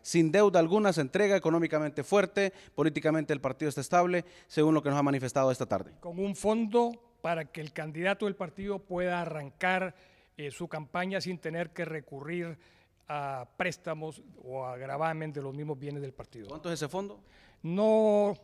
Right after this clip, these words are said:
Speaker 2: quiero divulgarlo, pero, eh, son, eh, varios millones de lempiras.
Speaker 1: Muy bien, muchísimas gracias, don Mauricio, le agradezco.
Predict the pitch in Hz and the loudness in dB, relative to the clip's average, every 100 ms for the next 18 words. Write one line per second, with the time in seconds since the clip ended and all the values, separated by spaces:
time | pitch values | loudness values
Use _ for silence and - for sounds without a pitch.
0 | _ - 202 202 202 196 196 190 190 190 | _ -6 0 2 2 0 0 0 0 -2
1 | - 160 160 156 143 - _ _ _ _ | -4 -2 0 -2 -4 -8 _ _ _ _
2 | 151 147 143 139 123 - 175 175 180 180 | -12 -8 -6 -6 -8 -4 -2 -2 -2 -2
3 | 175 170 165 - 147 170 175 160 156 160 | 0 0 -2 -6 0 2 2 -2 -4 -4
4 | 151 139 120 120 110 - - _ _ 123 | -6 -8 -10 -16 -16 -18 -20 _ _ -16
5 | 156 143 123 127 156 165 151 151 143 131 | -12 -8 -6 0 4 8 10 8 8 6
6 | 139 143 135 127 143 170 147 113 | 6 4 2 2 2 2 0 -4